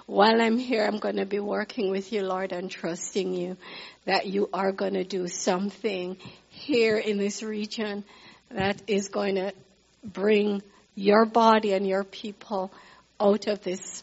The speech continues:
place that they have been stuck at and where they can fulfill everything that you have. So, um, and, and, and it was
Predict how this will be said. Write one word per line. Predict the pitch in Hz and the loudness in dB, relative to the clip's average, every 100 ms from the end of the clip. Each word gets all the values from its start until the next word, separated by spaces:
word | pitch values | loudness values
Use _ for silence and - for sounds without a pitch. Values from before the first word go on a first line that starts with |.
| - | -12
place | 240 202 185 190 - - - | -2 0 0 -4 -10 -16 -8
that | 185 - | -6 -6
they | 190 | -4
have | 190 185 | -6 -6
been | 190 180 190 | -8 -8 -6
stuck | - - - 175 190 - - | -8 -8 -6 -6 -6 -18 -14
at | 190 165 98 - - - - - - _ - | -8 -6 -8 -12 -20 -20 -20 -20 -20 _ -6
and | 185 185 185 185 - | -4 -4 -6 -10 -16
where | 202 190 180 | -2 0 2
they | 180 | -2
can | 175 - 185 185 | -6 -4 -4 -4
fulfill | - 185 - 214 180 180 - | -4 -4 -4 -4 -4 -6 -6
everything | 180 185 202 196 202 185 190 | -8 -6 -8 -8 -8 -6 -6
that | 190 - | -8 -8
you | 190 190 | -8 -8
have. | - 196 185 185 - - - - - - | -6 -4 -4 -6 -12 -20 -20 -20 -20 -12
So, | - - 220 190 190 - _ | -10 0 2 2 -2 -6 _
um, | 208 190 190 190 - - | 0 2 0 -2 -8 -4
and, | 196 190 - | -2 -2 -4
and, | 190 196 196 190 | -2 0 0 0
and | 190 | 0
it | - | 2
was | 190 208 | 0 0